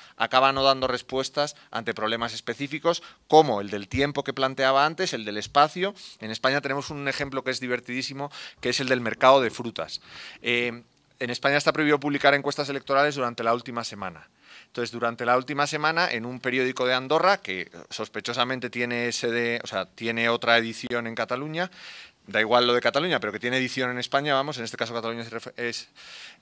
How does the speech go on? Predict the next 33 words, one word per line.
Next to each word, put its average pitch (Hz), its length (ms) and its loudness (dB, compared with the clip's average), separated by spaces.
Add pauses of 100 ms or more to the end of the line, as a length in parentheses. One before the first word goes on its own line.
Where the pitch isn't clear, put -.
(200)
empieza 160 320 4
a 165 60 8
publicar 170 440 2
los 170 160 0
lunes 185 280 -4
el 139 120 -6
precio 156 300 0
de 151 60 2
la 131 120 4
fruta. 113 300 -10
Entonces, 107 260 -8
el 107 80 -14
Partido 123 420 -6
Popular, 135 440 2
que 135 100 -4
es 131 100 -4
azul, 139 540 -4
no 113 100 -8
me 123 100 -4
acuerdo 123 380 -4
con 120 160 -8
qué 123 200 -2
fruta 135 420 0
es, 185 200 -2
la 113 180 -2
naranja 127 420 0
de 131 120 0
Ciudadanos, 143 680 -2
la - 100 0
fresa 135 340 -4
del 131 140 -4
Partido 127 400 -6
Socialista 139 760 -6